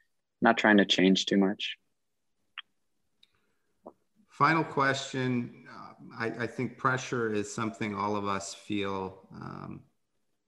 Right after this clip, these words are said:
Speaker 2: particularly in the sport of golf. You know, it's, there's no teammates to pass the ball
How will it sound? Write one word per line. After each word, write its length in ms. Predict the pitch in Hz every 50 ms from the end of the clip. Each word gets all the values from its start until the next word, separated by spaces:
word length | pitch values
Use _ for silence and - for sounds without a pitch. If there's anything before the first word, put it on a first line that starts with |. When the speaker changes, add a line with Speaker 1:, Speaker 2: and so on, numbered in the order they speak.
| _ _ _ _ -
Speaker 2:
particularly 500 | - 110 - 165 175 175 190 175 151 135
in 140 | 127 120 110
the 100 | 104 95
sport 380 | - - - - 110 104 98
of 160 | 92 80 - -
golf. 560 | 98 92 92 95 95 95 - - - - - _ _ _ _
You 140 | - 104 95
know, 220 | 95 92 92 95
it's, 480 | 95 95 - - - - - - - _ _ _ _ _ _ _ _ _ _ _ _ _ _ _ _ -
there's 260 | 101 101 95 92 120
no 380 | 113 107 110 113 117 113 110 107
teammates 560 | - - - 127 117 117 113 113 110 107 -
to 100 | - -
pass 360 | - - 113 110 110 110 - -
the 120 | - -
ball 340 | 104 110 98 98 101 101